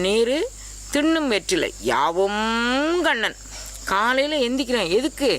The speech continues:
வை-, வையத்துள் வாழ்வீர்கள். நான் வாழணும். எப்படி வாழணும்? எப்படி வேத ஆகமங்கள் நம்மளுடைய பரமனை துதிப்பதற்காக வேண்டி வாழச் சொல்கின்றதோ, அப்படி வாழணும். அதுக்காக வேண்டி நான் என்ன செய்யணும்? நான் சாப்பிட்ற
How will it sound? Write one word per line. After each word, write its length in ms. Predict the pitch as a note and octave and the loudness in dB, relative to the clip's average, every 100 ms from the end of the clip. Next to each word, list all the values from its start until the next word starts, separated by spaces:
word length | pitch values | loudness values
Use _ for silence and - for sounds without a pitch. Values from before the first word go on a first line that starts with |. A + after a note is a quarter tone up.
| - - - - - - | -2 -16 -16 -16 -14 -6
வை-, 240 | B3 - - | -4 -4 -4
வையத்துள் 640 | B2 E3+ G#3+ - D4 E4+ D#4+ | -2 0 -2 2 2 4 4
வாழ்வீர்கள். 640 | F3+ F3 G3 F3+ - - - - - D3+ | 2 0 0 -2 0 -4 -4 -18 -6 -2
நான் 280 | G3+ C4 F#3+ | 2 0 2
வாழணும். 540 | F#3 B3 C#4+ A#3 D#3 - - - | 2 2 0 -2 -8 -12 -12 -4
எப்படி 320 | G#3+ - E4 | -4 0 2
வாழணும்? 400 | C4+ G#3+ F3 C3+ - - - - - E3+ A3 | 2 2 -2 -4 -8 -18 -18 -16 -6 0 0
எப்படி 380 | - - E4+ E4+ | -2 -2 2 2
வேத 380 | D4+ B3 C#4 C#4+ C#4 A#3+ | 2 2 2 2 2 2
ஆகமங்கள் 600 | A#3+ A#3 A#3+ A#3 A3+ B3 C#4 C#4 - - - - | 2 0 0 0 0 0 0 -4 -10 -14 -12 -4
நம்மளுடைய 600 | G#3 G#3+ G#3+ G3+ G3+ F#3 F3+ | -2 0 2 2 2 2 2
பரமனை 420 | F3+ G#3 A#3 A3+ G#3+ - | 0 2 0 0 -2 -2
துதிப்பதற்காக 840 | A3 A3 - A3 G#3 - G3 F#3+ | -2 -2 0 0 0 0 0 2
வேண்டி 240 | F#3+ G3 F#3+ | 0 2 2
வாழச் 400 | D3+ E3+ F#3+ - | 2 2 0 0
சொல்கின்றதோ, 500 | G3+ G3 G3+ G#3 C4+ C#4 | 0 0 0 2 2 2
அப்படி 260 | - - D4+ | 0 0 2
வாழணும். 400 | A#3+ E3+ C3 - - - - - - | 2 2 -2 -8 -14 -16 -14 -12 -2
அதுக்காக 300 | A#3 B3+ D#4+ | -2 2 0
வேண்டி 180 | D#4+ D#4+ D4+ | 2 0 0
நான் 120 | B3 | 0
என்ன 100 | A#3+ A3+ | 0 0
செய்யணும்? 360 | A3+ A3 C#4+ - - - - | 0 0 -2 -4 -14 -16 -12
நான் 300 | - F3 F3+ F3+ - | -2 2 2 0 0
சாப்பிட்ற 520 | F3 A3 A3 A3+ A3+ | 2 0 0 0 0